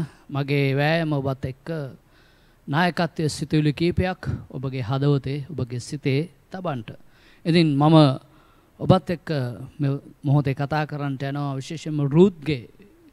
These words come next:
කතාව තුළින්, රූත්ගේ ජීවිතය තුළින් නායකත්වයේ සිතුවිලි කීපයක් ඔබත් එක්ක බෙදා ගන්නට. ඉතින් රූත්ගේ කතාවට ඔබ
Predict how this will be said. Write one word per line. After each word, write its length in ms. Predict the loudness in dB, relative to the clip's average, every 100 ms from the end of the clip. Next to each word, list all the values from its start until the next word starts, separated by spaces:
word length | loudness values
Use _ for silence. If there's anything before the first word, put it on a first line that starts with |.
| _ _
කතාව 360 | -8 -4 0 0 2
තුළින්, 440 | 2 2 0 -4
රූත්ගේ 400 | 4 4 4 0
ජීවිතය 460 | -2 0 0 0 -4
තුළින් 400 | -4 -2 -2 -4 _ -20 _
නායකත්වයේ 760 | -4 -2 0 -2 -6 -12 -10 -10
සිතුවිලි 480 | -8 -8 -6 -4 -6
කීපයක් 540 | -6 -4 -2 -2 -6 -12 -12
ඔබත් 360 | -6 -4 -4 -10
එක්ක 140 | -12
බෙදා 300 | -8 -6 -6 -8
ගන්නට. 280 | -14 -20 -20 _ _ -20 -6
ඉතින් 280 | 2 4 4 0 -2
රූත්ගේ 380 | 4 4 4 -4
කතාවට 560 | -2 0 2 0 0 -2 -2 -4 -14 -20 -20 -16
ඔබ 160 | 0